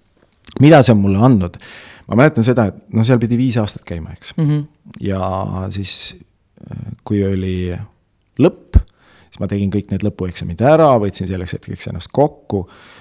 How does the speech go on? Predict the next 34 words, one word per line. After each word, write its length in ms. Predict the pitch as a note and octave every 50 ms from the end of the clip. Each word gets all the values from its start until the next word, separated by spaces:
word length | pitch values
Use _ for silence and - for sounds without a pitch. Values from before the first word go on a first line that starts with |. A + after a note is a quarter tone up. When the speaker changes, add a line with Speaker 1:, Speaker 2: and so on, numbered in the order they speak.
| _ _
Speaker 1:
Ma 60 | G#2
olin 200 | A2+ A#2+ A#2 G#2+
ju 100 | G#2 G2+
kõigest 400 | F#2+ B2 B2+ A#2 A#2+ G#2 - - -
siis, 460 | - G2+ F#2+ F2+ - - - - -
äh, 400 | G2+ G2 F#2+ F#2+ F#2+ F#2 G2 G2 G#2+ G#2+ - _ _ _ _ _ _ _ _ _ _ _
kuuenda 400 | - A2+ A#2 A#2 A2+ G#2 F#2+ F#2
või 120 | F#2 G2 F#2+
seitsmenda 380 | B2 C3+ D3 - - F#2+ F#2 -
klassi 280 | - F2+ F2+ - F#2+
poiss, 480 | - A2+ A#2+ A#2+ A#2+ - - - - - _ _ _ _ _ _ _ _ _ _ _
kui 140 | - G2
ma 60 | G2+ G#2
lõpetasin, 500 | A2 - - G2+ - - F#2+ F2+ - -
olin 200 | G2+ G2 G#2 G2+
viis 240 | G#2 A#2 A#2 A2 - A#2
aastat 360 | A2+ A2 G2 - - _ -
juba 160 | F2+ - G2 G2
vana 360 | G2 G2 G#2+ A2+ A#2 A2 G#2
mees, 300 | G2+ A2 A2+ G#2 G2+ -
olin 180 | G#2+ G#2+ A2 A2
käinud, 400 | A2+ A2+ A2+ - - - - - - - - - - - D3
<laughs> 400 | C3+ - - - - - - -
käinud 260 | B2 B2+ C3 B2+ A#2
muusikakoolis. 540 | A#2 C3+ D3 D3+ C#3 C3 - - - C3+ C#3
Speaker 2:
Tallanud 280 | C#3 C3+ C3+ C3+ C#3 C3
seda 260 | - - C#3 C#3 C#3
teed. 440 | B2+ C#3 C#3 C#3 C#3 C3+ C3 - - - - - - -
Speaker 1:
Tallanud 600 | - G#2 A2+ B2 C3 C3+ C3 C3 C3+ C3+ C3 B2+
selle 280 | - C#3 B2+ B2+ A#2+ B2
tee, 200 | C#3 C#3 C3+ C3
jah, 240 | C3 C3 B2+ C3 A#2+
täitsa, 340 | B2+ B2+ A#2+ - - B2+ - - - - D#3 - C#3 - - - F3 E3
täitsa 280 | D3 C#3 A#2+ A#2+ B2+